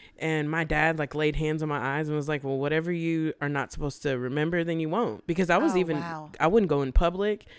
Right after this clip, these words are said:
Speaker 1: 'cause I had my bones in my face
Speaker 2: Mm-hmm.
Speaker 1: crushed. I did, I was missing teeth. Like, it was just,
Speaker 2: Mm-hmm.
Speaker 1: I was, like, so uncomfortable to even drive in a car. My mom had to cover the windows with blankets 'cause I was fear-, I was just
Speaker 2: Sure.
Speaker 1: fearful. I didn't know who he was. It could be anybody. I felt sometimes that even his family could come after me.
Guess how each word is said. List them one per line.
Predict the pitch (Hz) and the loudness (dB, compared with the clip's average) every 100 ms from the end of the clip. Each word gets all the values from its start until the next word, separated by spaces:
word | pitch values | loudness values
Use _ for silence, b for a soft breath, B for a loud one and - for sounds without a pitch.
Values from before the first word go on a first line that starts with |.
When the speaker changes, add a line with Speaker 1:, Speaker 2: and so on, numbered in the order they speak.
| B B B | B B B
Speaker 1:
'cause | 165 | -2
I | 165 156 | 2 2
had | 156 147 139 135 | 2 0 -2 -4
my | 143 | -6
bones | 139 170 175 170 156 | 0 2 2 0 -2
in | |
my | 147 139 | -4 -4
face | - 160 156 - - | 0 0 0 -4 -12
Speaker 2:
Mm-hmm. | - | -6
Speaker 1:
crushed. | 165 165 160 165 | 0 2 2 -2
I | 156 | -4
did, | 147 - | -4 -6
I | |
was | 135 135 | -10 -6
missing | 165 165 147 | -4 -4 -8
teeth. | 139 233 202 180 175 | -4 0 0 -2 0
Like, | 165 151 151 | 0 0 -2
it | 180 | 0
was | 226 190 | 0 0
just, | 165 180 170 180 180 | -2 0 0 -2 -4
Speaker 2:
Mm-hmm. | 170 | 2
Speaker 1:
I | 165 | 2
was, | 165 156 | 2 -2
like, | 139 135 | -4 -4
so | - 175 | -2 -2
uncomfortable | 180 165 147 143 139 135 B B B B | -2 -4 -6 -6 -6 -6 B B B B
to | - | -4
even | 175 170 | -2 -2
drive | 151 147 147 | -2 -2 -2
in | |
a | 147 | -4
car. | 160 151 | -2 -2
My | 135 | -2
mom | 143 147 | -2 -2
had | 156 | -4
to | 147 | -4
cover | - 139 | -6 -6
the | 131 | -4
windows | 131 170 165 160 147 | -2 -2 0 0 -2
with | 135 135 | -8 -6
blankets | 156 170 160 156 147 127 - - B B B | -2 -2 -2 -2 -2 -4 -12 -20 B B B
'cause | 165 170 | -4 -2
I | |
was | 196 220 | -2 -2
fear-, | - 170 - | -2 -2 0
I | |
was | 180 | -4
just | 190 - | -4 -4
Speaker 2:
Sure. | 156 240 | 0 0
Speaker 1:
fearful. | 311 131 - | 0 -2 -2
I | 156 | 0
didn't | 175 185 | 2 0
know | 143 | -2
who | - 202 | -4 -4
he | 233 | -2
was. | 202 208 202 | 0 0 0
It | 165 | -4
could | 156 | -8
be | 143 139 | -6 -4
anybody. | 202 190 185 185 180 | -4 -2 -2 0 -2
I | 143 | -2
felt | 151 165 147 | -4 -4 -4
sometimes | 156 151 151 147 | -8 -8 -8 -6
that | |
even | 127 170 143 | -6 -4 -4
his | 123 | -6
family | 127 139 185 185 | -6 -4 -2 -2
could | 190 | -2
come | 185 196 | -2 -2
after | 190 190 | -2 -2
me. | 190 | -4